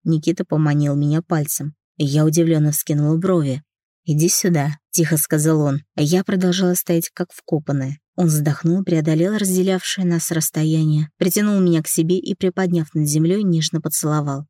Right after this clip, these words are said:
Я не сопротивлялась. А что? Я ведь тоже скучала. Почувствовала, как Никита идет, продолжая меня целовать и держать в объятиях над землей. Спиной ощутила прохладный металл автомобиля. «Я соскучился», —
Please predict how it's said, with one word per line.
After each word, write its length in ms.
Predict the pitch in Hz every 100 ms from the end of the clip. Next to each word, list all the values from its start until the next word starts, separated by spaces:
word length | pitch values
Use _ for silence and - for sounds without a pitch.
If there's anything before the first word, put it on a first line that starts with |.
| _
Я 240 | - 139 160
не 120 | 175
сопротивлялась. 880 | - 170 160 147 143 139 131 131 - - -
А 100 | 208
что? 380 | - - 147 147 _
Я 220 | - 160 147
ведь 140 | 147
тоже 220 | 160 185
скучала. 600 | - 180 170 180 170 165 - _
Почувствовала, 500 | 185 - 226 214 190
как 200 | - -
Никита 420 | 185 175 175 170
идет, 220 | 165 208
продолжая 480 | - 170 165 156 170
меня 240 | 165 156 156
целовать 480 | - 156 160 208 -
и 100 | 170
держать 440 | 170 156 170 185
в 60 | 175
объятиях 560 | 160 160 160 170 -
над 140 | 160 160
землей. 500 | 170 165 147 131 -
Спиной 440 | - - 170 160 165
ощутила 400 | - 170 170 175
прохладный 520 | 170 156 180 185 175
металл 340 | 156 - 147
автомобиля. 800 | 147 147 151 147 156 151 135 139 - _ _ _ _
«Я 240 | 170 170 175
соскучился», — 840 | 180 165 - 151 147 151 - 151